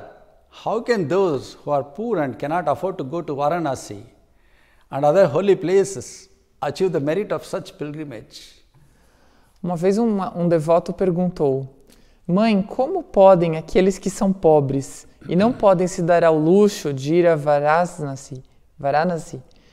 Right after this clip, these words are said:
Speaker 2: e outros lugares sagrados alcançar o mérito de tal peregrinação?"
Speaker 1: She replied, "Why? They can achieve the same merit by visiting Dakshineshwar or Belur Math,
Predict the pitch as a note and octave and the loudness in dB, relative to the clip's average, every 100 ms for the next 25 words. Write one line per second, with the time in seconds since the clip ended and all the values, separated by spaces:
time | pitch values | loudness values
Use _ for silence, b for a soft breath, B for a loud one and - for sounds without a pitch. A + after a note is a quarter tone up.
0 | b b D#3+ F3 A3+ A3+ F#3+ F3+ E3 D#3+ | b b 2 4 4 2 0 2 2 0
1 | D#3 D#3 D3 E3 F#3 D#3 D3 - E3 F#3+ | -4 -4 0 2 2 -2 -6 -6 -4 -4
2 | F#3+ F#3+ F#3 F3+ F3 F3 F3 F3+ D3+ E3 | -2 2 2 2 2 0 0 -2 -4 -4
3 | - E3+ D#3+ E3+ D#3 C#3+ D#3 D3+ - D3 | 0 -2 0 -2 0 -2 -4 -6 -8 -8
4 | C#3 C3+ _ _ _ _ _ _ _ _ | -8 -12 _ _ _ _ _ _ _ _
5 | _ _ - F3 C#3+ C#3+ E3+ D3 G#2 - | _ _ -8 -4 -4 0 2 2 0 -12
6 | - - B2 D3+ A#2 - - - - - | -20 -4 0 0 0 -10 -20 -20 -20 -20
7 | _ _ _ - F#2+ C#3 D3+ C#3+ C#3+ C4+ | _ _ _ -8 -2 0 0 -2 0 -2
8 | G#3+ G3+ A#3 B3 A3 G3 G#3 D3 D#3+ D3 | -2 -2 0 0 0 -2 -2 -2 -2 0
9 | D#3 A3 G#3+ D#3+ C#3+ - A3+ A3+ A3 A#3 | -4 -4 -4 -2 -2 -4 -2 -2 -2 -2
10 | A#3 A#3+ - D#3 D3 A2+ C#3+ F3 C3+ A2+ | -2 -4 -6 0 0 0 -2 -2 -2 -4
11 | - - | -8 -20